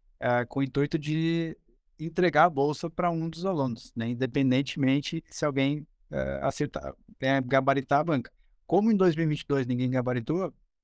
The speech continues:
a gente, pô, vamos trazer essa bolsa pro ano que, pro ano passado, né? Nos vinte, dois mil e vinte e dois. Então, ano passado a gente deu duas bolsas. Quer dizer, tinha disponível duas bolsas. Uma quem gabaritar e a outra pra quem ser o,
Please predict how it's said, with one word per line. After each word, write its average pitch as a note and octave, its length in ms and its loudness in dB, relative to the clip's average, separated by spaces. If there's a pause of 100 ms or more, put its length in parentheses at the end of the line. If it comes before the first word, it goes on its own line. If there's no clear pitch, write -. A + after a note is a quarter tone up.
(120)
a B2+ 100 0
gente, B2 220 -4
pô, B2+ 300 2
vamos C3+ 220 -2
trazer D3 220 0
essa D3+ 200 0
bolsa C#3 360 -2
pro D#3+ 180 -2
ano D#3+ 120 -2
que, - 100 -18 (120)
pro D#3+ 220 -2
ano E3+ 120 -2
passado, D#3+ 420 0
né? A#2 100 -4
Nos A2+ 200 -2
vinte, B2+ 260 -2
dois B2+ 240 0
mil A#2+ 80 0
e B2 40 -2
vinte C3 140 -6
e D#3 40 -6
dois. D#3 280 0 (340)
Então, C#3 200 2
ano D#3+ 100 0
passado D#3 320 2
a E3+ 40 0
gente - 160 -8
deu E3 160 2
duas G3 280 -2
bolsas. C#3+ 440 -2 (240)
Quer B2+ 80 -6
dizer, A#2+ 140 -8
tinha D3 200 0
disponível D3 480 0
duas D#3+ 220 0
bolsas. C3 360 0
Uma F3 320 0
quem D3 240 -4
gabaritar C3 720 0
e F3 80 0
a E3+ 60 4
outra D3 260 -2
pra D#3 180 -10
quem C#3+ 260 -2
ser - 180 0
o, D3 380 -4